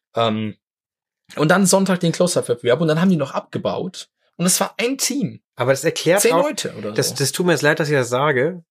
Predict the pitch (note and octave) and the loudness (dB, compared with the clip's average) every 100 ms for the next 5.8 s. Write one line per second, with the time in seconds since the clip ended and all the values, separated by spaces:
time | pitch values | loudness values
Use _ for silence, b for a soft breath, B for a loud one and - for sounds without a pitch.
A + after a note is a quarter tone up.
0 | _ - C3+ C3 B2+ - - - - D3 | _ -10 -2 0 0 -4 -10 -12 -4 -2
1 | C3 C#3+ C3+ B2 C3 B2 C#3 B2+ C3+ C3+ | 0 0 0 0 0 0 -2 -4 -4 -2
2 | B2+ B2+ B2 C3+ B2+ D#3+ D#3+ C#3+ C3+ C#3 | 0 0 0 -2 -2 -4 -2 -4 -4 -4
3 | D3 C#3 C3 C3 C#3 - C3 C#3+ C3 - | -4 -2 -2 -2 -4 -4 -6 -2 -2 0
4 | G#2+ G2+ D#4 F#4 - E4 G#3 D3 C#3 C3+ | 0 2 2 2 2 2 2 2 2 0
5 | C#3 F3 F3+ E3+ D3 D3+ C#3+ C3 | 2 2 2 0 0 2 2 4